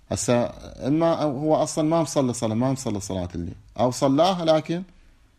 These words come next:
لم يدس نافلة الفجر فيها، إذا لم يأتي بها بنحو الدس فلا يجوز له أن يقدمها على طلوع الفجر. وإن كان يجوز دسها،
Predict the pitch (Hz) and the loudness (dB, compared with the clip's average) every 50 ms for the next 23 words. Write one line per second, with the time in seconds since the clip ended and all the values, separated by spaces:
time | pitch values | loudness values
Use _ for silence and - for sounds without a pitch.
0 | _ _ - 104 120 139 143 139 127 117 104 101 101 98 101 104 98 95 95 - | _ _ 0 2 4 6 6 6 4 2 2 0 -2 -4 -2 -2 -2 -2 -2 0
1 | 120 120 123 - - 113 98 - 131 131 123 131 101 - - 82 82 82 80 - | 0 0 0 0 -2 -6 -4 -2 -2 0 0 -2 -2 -4 -6 -10 -10 -10 -12 -16
2 | - - - - _ _ _ _ _ _ _ _ _ _ _ _ _ _ - 104 | -20 -20 -20 -20 _ _ _ _ _ _ _ _ _ _ _ _ _ _ -2 0
3 | 101 107 110 117 135 143 147 131 120 110 - 104 98 101 95 90 87 95 98 110 | 2 4 4 4 4 4 4 2 2 0 -2 -2 -2 0 0 0 -2 -2 -2 -2
4 | 120 123 139 147 151 139 139 170 190 226 233 - - - - _ _ _ _ _ | -2 0 -2 -2 -2 0 0 -2 -2 -2 -2 -6 -10 -16 -18 _ _ _ _ _
5 | - 76 92 104 107 110 101 110 113 107 98 120 117 110 92 98 98 98 95 98 | -6 -2 0 2 2 2 0 0 -2 -2 0 -2 -2 -2 -2 -2 -2 -2 -2 -2
6 | 104 98 92 95 123 135 151 156 160 147 110 110 104 98 92 92 95 101 107 117 | -4 -4 0 0 0 0 0 0 0 0 0 0 0 0 0 -2 -2 -2 -2 -2
7 | 131 131 143 165 202 233 - - - _ _ _ _ _ - - - - _ - | -2 -2 -2 -2 -4 -4 -8 -12 -20 _ _ _ _ _ -20 -20 -20 -6 _ -2
8 | 101 87 - - - 80 80 76 78 78 - - - - - - - - - - | -2 -2 -2 -6 -6 -8 -6 -8 -8 -10 -10 -12 -18 -20 -20 -20 -20 -20 -20 -20
9 | _ _ - - - - - _ _ _ _ _ - - _ _ _ _ - - | _ _ -20 -20 -20 -20 -20 _ _ _ _ _ -20 -20 _ _ _ _ -20 -20
10 | - - - - _ - _ 107 117 143 147 185 190 180 175 - 180 175 175 170 | -20 -20 -20 -20 _ -10 _ 2 4 4 4 4 2 0 0 2 2 4 4 4
11 | 160 151 151 147 143 135 117 135 151 156 151 127 135 131 123 117 139 151 147 - | 4 4 4 4 4 2 2 2 2 2 2 0 0 -2 2 2 2 2 2 -2
12 | - - - 139 127 120 127 123 123 123 123 123 123 123 123 117 | -4 -2 0 0 0 2 4 4 4 4 4 2 2 0 -2 -4